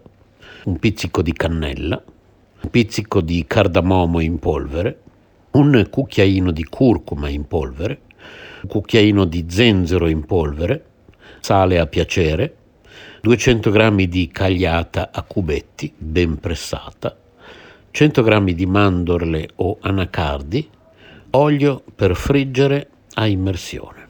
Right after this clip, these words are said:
Fate scaldare il burro chiarificato con l'asafetida, il peperoncino, la noce moscata, la cannella e il cardamomo. Aggiungete i piselli e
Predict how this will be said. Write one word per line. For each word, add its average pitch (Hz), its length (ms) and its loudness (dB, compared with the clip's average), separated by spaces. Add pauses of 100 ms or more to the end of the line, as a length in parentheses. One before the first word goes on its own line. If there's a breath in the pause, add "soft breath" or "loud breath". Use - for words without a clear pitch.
(320)
Fate - 640 0
scaldare 92 540 2
il 95 240 0
burro 107 520 2
chiarificato 113 880 0
con 92 200 0
l'asafetida, 80 880 -2 (340 loud breath)
il 80 340 -2
peperoncino, 82 920 -4 (440 loud breath)
la 90 120 -2
noce 95 320 0
moscata, 82 800 -4 (360 loud breath)
la 87 220 0
cannella 87 720 -2
e 107 140 0
il 82 160 0
cardamomo. - 800 -10 (440 loud breath)
Aggiungete 95 600 0
i 85 120 0
piselli 156 800 2 (760 loud breath)
e 156 340 4